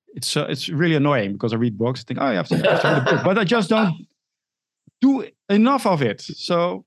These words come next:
that's very annoying. So I love the, the, all of your books, more than sixty. I haven't read them all, a couple of them.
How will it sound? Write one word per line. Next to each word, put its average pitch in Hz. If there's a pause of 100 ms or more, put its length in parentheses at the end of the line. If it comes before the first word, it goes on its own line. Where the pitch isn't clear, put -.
(1000)
that's 175
very 170
annoying. 156 (320)
So 190
I 180
love 208
the, 185
the, 165 (320)
all 214
of 165
your 147
books, - (640)
more 165
than 190
sixty. 202
I -
haven't 113
read 117
them 110
all, 123 (180)
a - (140)
couple 160
of 135
them. 254